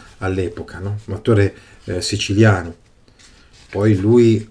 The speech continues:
si legò a Marta Abba, ma questo, eh, alcuni anni dopo, no? Una giovane attrice. Quindi lui visse in prima persona il teatro, e il teatro gli, gli portò anche successo, tutto sommato anche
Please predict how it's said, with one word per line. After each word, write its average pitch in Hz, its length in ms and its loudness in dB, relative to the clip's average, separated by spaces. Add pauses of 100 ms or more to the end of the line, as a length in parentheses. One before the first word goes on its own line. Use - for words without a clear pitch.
(100)
si - 180 -8
legò 110 380 2
a 117 80 -4
Marta 120 420 4
Abba, 92 480 -4
ma - 120 -16
questo, 104 420 -2 (400)
eh, 104 80 -10
alcuni 90 1120 -8 (540)
anni 110 320 4
dopo, 117 420 4
no? 113 240 -4 (500)
Una 101 160 -2
giovane 123 380 4
attrice. 113 720 0 (760)
Quindi 135 300 2
lui 127 460 2
visse 135 500 -2
in 110 160 2
prima 143 220 -2
persona 123 760 2
il 104 160 -6
teatro, 87 640 -2 (720)
e 147 80 -2
il 147 80 -2
teatro 170 480 4
gli, 123 240 -4
gli 120 180 0
portò 127 240 0
anche 131 180 0
successo, 113 760 -2
tutto - 180 -4
sommato 170 440 2
anche 120 520 -2